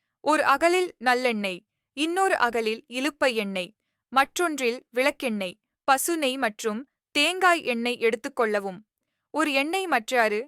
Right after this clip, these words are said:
எண்ணெயுடன் சேரக்கூடாது. இவ்வாறு ஏற்றி வழிபட்டால் காலத்தினால்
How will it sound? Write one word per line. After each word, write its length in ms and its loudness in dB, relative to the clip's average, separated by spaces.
எண்ணெயுடன் 680 -2
சேரக்கூடாது. 720 0
இவ்வாறு 580 2
ஏற்றி 340 -2
வழிபட்டால் 680 0
காலத்தினால் 760 2